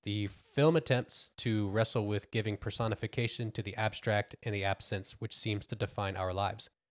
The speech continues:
It does so through this group of friends, their dynamics, and the act of writing, each facet landing something to the desire we all harbor to rewrite that which has been written already, to write anew this broken life.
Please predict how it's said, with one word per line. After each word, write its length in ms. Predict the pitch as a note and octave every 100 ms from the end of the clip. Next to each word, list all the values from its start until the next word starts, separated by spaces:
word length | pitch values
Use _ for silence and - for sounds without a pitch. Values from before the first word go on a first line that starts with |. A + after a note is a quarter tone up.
| _ _ _ -
It 120 | F#2
does 200 | B2+ B2
so 200 | C3 A2+
through 240 | - A2+
this 160 | G2+ G#2+
group 200 | - G#2+
of 80 | F#2
friends, 440 | - A#2+ A#2+ B2 -
their 120 | G#2
dynamics, 520 | F#2+ G2 A2 A2+ G#2+ -
and 100 | G#2+
the 100 | G2+
act 200 | A2 G2+
of 140 | F#2 G2
writing, 340 | F#2 G#2 B2+ _ _ _ -
each 220 | C3 C3
facet 440 | - A#2 G#2+ G#2 A2
landing 360 | A2 A2+ G#2+
something 480 | - A#2 A#2 A#2 A2+
to 140 | - G2+
the 80 |
desire 500 | F#2+ G2 - G#2 G#2
we 140 | F#2+ G#2
all 260 | A2 G#2+
harbor 300 | G#2 G#2+ G2 F#2+
to 140 | F#2+
rewrite 480 | G2 A#2+ G#2+ G#2 - _ _ _ -
that 200 | G#2+ G#2
which 140 | G#2+
has 120 | G2+
been 180 | - F#2+
written 260 | F#2+ F#2+ F#2+
already, 520 | F#2 F2+ F2 A2+ C3+ _ _ _ _ _ -
to 140 | G#2
write 180 | A2 G2+
anew 280 | G#2+ C3 B2+
this 160 | A#2+
broken 360 | - A2+ - G#2
life. 360 | F2+ G#2+ -